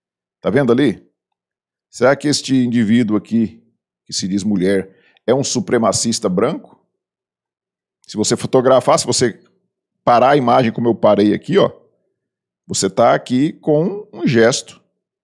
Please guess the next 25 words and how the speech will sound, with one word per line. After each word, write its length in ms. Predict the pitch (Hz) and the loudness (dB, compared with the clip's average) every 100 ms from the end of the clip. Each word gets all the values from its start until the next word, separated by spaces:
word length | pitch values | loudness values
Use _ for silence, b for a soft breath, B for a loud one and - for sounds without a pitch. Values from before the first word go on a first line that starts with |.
| - | -8
igualzinho 480 | 143 143 185 131 185 | 0 2 2 0 -4
que 100 | 311 | -4
o 20 | |
Felipe 320 | 294 330 - | -2 -4 -6
Martins 360 | 339 294 - 202 | -4 -4 -4 -10
estava 280 | - 170 185 | -6 -6 -4
fazendo 420 | - 190 180 208 | -2 -2 -2 0
lá 220 | 156 165 | 2 2
quando 180 | 165 160 | -2 -4
tava 200 | 151 151 | -2 0
arrumando 320 | 160 156 147 | -2 -2 -2
a 20 | |
lapela 400 | 160 147 127 135 | 0 0 0 0
do 140 | 147 170 | 0 -4
terno. 340 | - 147 117 | 0 0 0
Só 160 | - 92 | -4 -8
que 100 | 101 | -8
eles 100 | 104 | -8
fotografaram, 840 | - 107 131 151 - 127 - 175 B B - | -6 -4 0 0 2 2 2 -2 B B -6
pegaram 280 | 113 113 | 0 2
aquele 260 | 117 160 202 | 2 0 -2
frame 360 | - 143 156 135 | 0 0 2 2
ali, 140 | 135 | 0
aquela 240 | - 156 | 0 0
foto, 520 | 127 117 123 180 - | 0 2 2 2 -2